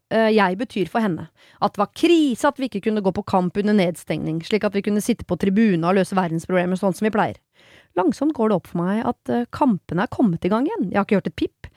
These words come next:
Jeg som var så uunnværlig, men ser helt tilfeldig på Facebook at hun er jo på disse kampene.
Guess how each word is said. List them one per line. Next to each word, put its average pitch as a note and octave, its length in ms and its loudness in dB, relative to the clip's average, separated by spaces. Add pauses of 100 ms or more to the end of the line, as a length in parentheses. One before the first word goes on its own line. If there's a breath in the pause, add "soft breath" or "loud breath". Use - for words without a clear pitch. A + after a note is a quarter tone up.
(380 loud breath)
Jeg C#4+ 180 2
som D4+ 140 -4
var A#3+ 80 -4
så - 80 -4
uunnværlig, A3+ 800 2 (240 soft breath)
men C4 160 0
ser C4 160 4
helt A#3+ 140 0
tilfeldig G#3+ 420 -2 (100)
på B3+ 120 0
Facebook F#3+ 500 0
at - 100 -6 (120)
hun D4 100 2 (140)
er E4+ 100 2
jo D4 80 -2
på D4 80 0
disse D4+ 180 0
kampene. A3 380 -2